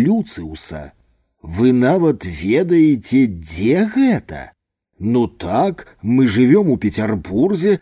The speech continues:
я на службе там, па ваеннай лініі». Генрых фон Люцыус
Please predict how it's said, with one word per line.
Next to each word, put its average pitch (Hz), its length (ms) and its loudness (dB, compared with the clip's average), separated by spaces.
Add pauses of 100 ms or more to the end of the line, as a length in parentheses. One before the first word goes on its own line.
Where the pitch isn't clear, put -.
(100)
я 110 240 0
на 113 140 0
службе 107 680 -2
там, 110 460 -2 (260)
па 113 160 -2
ваеннай 120 720 0
лініі». 90 640 -6 (540)
Генрых 151 640 2
фон 120 220 2
Люцыус 120 720 2